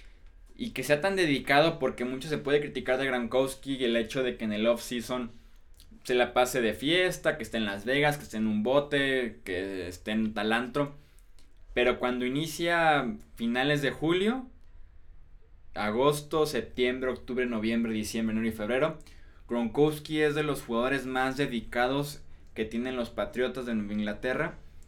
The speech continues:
y que deja de lado esa fiesta y que deja de lado ese desmadre y se concentra realmente en la temporada, y por eso hemos visto temporadas tan productivas por parte de Gronkowski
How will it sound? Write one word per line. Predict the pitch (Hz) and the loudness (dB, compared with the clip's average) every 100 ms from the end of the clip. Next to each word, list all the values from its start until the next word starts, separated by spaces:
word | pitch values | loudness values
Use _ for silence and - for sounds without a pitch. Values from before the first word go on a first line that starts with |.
| - - - - - - | -20 -20 -20 -18 -18 -12
y | 110 107 | -8 -6
que | 120 117 | -2 2
deja | 127 127 151 | 2 2 2
de | 139 | 4
lado | 131 135 | 4 4
esa | 139 | 2
fiesta | 135 139 143 143 147 | -2 2 0 2 -2
y | 120 | -2
que | 110 | 0
deja | 113 117 135 | 0 0 -2
de | 123 | 0
lado | 113 117 123 | 0 0 0
ese | 123 123 | -2 -2
desmadre | 113 120 127 139 165 - - - 113 | -2 -2 -2 -2 -6 -14 -18 -12 -8
y | |
se | 110 110 | -4 -4
concentra | 110 107 123 120 131 | -2 -4 -4 -2 -2
realmente | 127 127 123 123 120 | 2 0 0 -4 -4
en | 127 | -4
la | 113 | -4
temporada, | 113 107 110 113 123 | -4 -4 -2 -2 -2
y | |
por | 110 110 | -2 -4
eso | 107 | -4
hemos | 120 113 | -4 -4
visto | 120 117 - 127 113 - - - - - - | -4 -6 -4 -4 -4 -12 -16 -16 -16 -14 -4
temporadas | 117 110 110 113 127 - | -4 -2 0 4 2 0
tan | 117 110 | -2 -2
productivas | 117 110 104 - 131 135 | -2 -4 -4 -4 -4 -4
por | - 113 | -2 -4
parte | - 117 - | -2 -4 -2
de | 127 | -2
Gronkowski | 117 113 113 127 123 - 147 | 0 -2 0 0 0 -6 -6